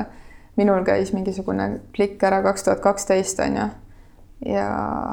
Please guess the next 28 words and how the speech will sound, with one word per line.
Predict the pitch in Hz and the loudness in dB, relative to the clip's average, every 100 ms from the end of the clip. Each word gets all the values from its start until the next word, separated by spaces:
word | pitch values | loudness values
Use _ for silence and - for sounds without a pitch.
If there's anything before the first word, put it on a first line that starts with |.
| - - - - - | -8 -10 -18 -16 -6
ikkagi | 202 - 196 202 | -6 -4 2 4
aastatega | 202 202 190 185 190 | 4 2 -2 0 0
on | 190 | 0
pudenenud | 208 208 190 196 202 202 - - - - | 2 2 2 2 -2 -2 -6 -14 -8 2
ära | 196 190 202 202 - | 4 6 2 -2 -4
mingeid | 190 185 190 | 0 2 4
inimesi, | 190 196 208 202 196 | 2 2 -2 -2 -2
kes, | - - - - - - - - - - - | -2 -2 -8 -12 -18 -20 -20 -20 -20 -20 -6
kes, | - 196 - - - | -4 -4 -6 -6 2
kellel | 196 190 | 4 6
on | 190 | 6
mugavam | 208 233 190 202 202 | 6 6 6 4 2
minuga | 208 196 196 202 | 0 0 2 2
mi-, | 208 202 - | 2 2 0
mitte | - 214 - | 0 0 0
suhelda | 196 208 202 190 196 202 - - - - - - | -2 0 2 2 2 -2 -4 -20 -20 -20 -16 2
seetõttu, | 185 185 185 185 | 4 4 0 4
et | 185 190 190 190 | 6 4 2 -2
ma | 185 | 0
mõtlen | 185 190 185 185 | -2 0 0 2
nii, | 190 190 - | 0 0 0
või | 202 | 0
seetõttu, | - 202 101 101 - - | 2 2 2 -2 -4 2
et | 104 101 - - - | 2 2 -8 -16 -6
ma | 202 190 | -2 2
teen | 196 196 | 2 2
selliseid | 196 202 202 196 202 | 0 2 2 0 0
asju. | 196 - | -2 -4